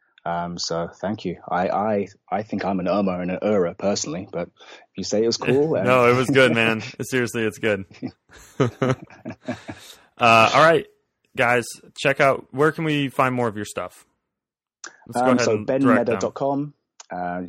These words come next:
Speaker 1: on my website, of course. Uh, you can find me on Ben Meda Coaching on Facebook, and Ben Meda on Instagram is probably the best places to find me, if not somewhere out in, uh, the woods somewhere.
Speaker 2: All right.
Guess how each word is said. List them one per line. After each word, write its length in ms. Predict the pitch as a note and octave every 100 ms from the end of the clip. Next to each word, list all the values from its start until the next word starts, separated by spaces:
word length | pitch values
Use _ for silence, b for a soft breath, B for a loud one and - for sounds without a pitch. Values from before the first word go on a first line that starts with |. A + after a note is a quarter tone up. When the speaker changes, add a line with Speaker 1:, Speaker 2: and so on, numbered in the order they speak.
| -
Speaker 1:
on 80 | E2+
my 80 | E2
website, 340 | G2+ G#2+ A#2+
of 80 | A2
course. 340 | C3 B2+ - -
Uh, 520 | - G2 F#2+ F#2 F#2
you 200 | F2+ F2+
can 120 | -
find 220 | - G2 G2
me 100 | F#2
on 100 | F#2
Ben 220 | A2 G#2
Meda 160 | G2
Coaching 360 | F#2+ A#2+ A#2 A2+
on 100 | G2+
Facebook, 600 | - C#3+ - D3+ C#3+ - _ _ _ _ -
and 320 | F#2+ F#2 F2
Ben 220 | G#2 G2
Meda 240 | F#2 F#2 E2+
on 100 | E2+
Instagram 480 | F2 - - E2+
is 100 | E2
probably 500 | - - G2+ E2 F2
the 60 | E2
best 240 | F2+ E2
places 300 | - F2 - -
to 80 |
find 240 | - E2+ E2+
me, 200 | E2+ - _ _ _
if 240 | - F2+ -
not 220 | F2+ -
somewhere 560 | - F2+ F2 E2 E2 -
out 280 | F2 E2+ -
in, 360 | E3 D#3+ D#3+ D#3+ _ _ - _ -
uh, 220 | D2 D2 -
the 80 | -
woods 280 | D#2 E2+ -
somewhere. 440 | D2 D2 D#2+ C2+ - _ _ _ _ _ _ _ A2+
Speaker 2:
All 80 |
right. 280 | G#2 A2+ G#2+